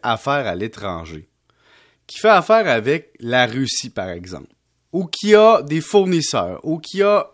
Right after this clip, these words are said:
un quelconque lien avec la Russie, a un risque géopolitique, c'est-à-dire un risque qu'il ne peut pas contrôler, c'est, c'est l'environnement externe,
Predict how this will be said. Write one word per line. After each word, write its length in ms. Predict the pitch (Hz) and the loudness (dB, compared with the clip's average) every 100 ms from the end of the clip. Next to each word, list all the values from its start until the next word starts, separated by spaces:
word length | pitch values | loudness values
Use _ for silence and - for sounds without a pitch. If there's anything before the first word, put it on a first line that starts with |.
| _ | _
un 200 | 147 156 | -6 -6
quelconque 720 | 156 247 220 220 180 156 120 | -4 0 0 0 -2 -2 -2
lien 140 | 165 160 | -4 -4
avec 160 | 123 | -4
la 100 | 107 | -6
Russie, 400 | 101 95 - 151 170 - - - | -6 -8 -8 -10 -12 -18 -20 -2
a 240 | 202 247 226 | 4 8 8
un 100 | 160 | 6
risque 560 | 151 180 - 156 147 | 0 -2 -2 2 2
géopolitique, 1300 | 127 139 160 170 160 _ 143 113 - - 90 _ _ _ | 0 0 2 2 0 _ -4 -4 -8 -12 -14 _ _ _
c'est-à-dire 640 | - 117 120 110 151 160 - - - _ | -16 -8 -8 -4 -4 -4 -8 -18 -20 _
un 180 | - 165 | -2 0
risque 360 | 165 185 190 - | 2 0 0 -4
qu'il 160 | - | -4
ne 100 | 139 | -2
peut 160 | 120 139 | -2 -4
pas 300 | 127 - 151 | -6 -2 -2
contrôler, 800 | 151 185 202 - 113 98 85 147 _ _ _ | -2 -2 -2 -4 -4 -4 -6 -12 _ _ _
c'est, 120 | 92 | -16
c'est 120 | - | -8
l'environnement 460 | 104 135 151 160 165 | -4 0 2 2 0
externe, 460 | 127 - 143 196 | -4 -4 -4 -4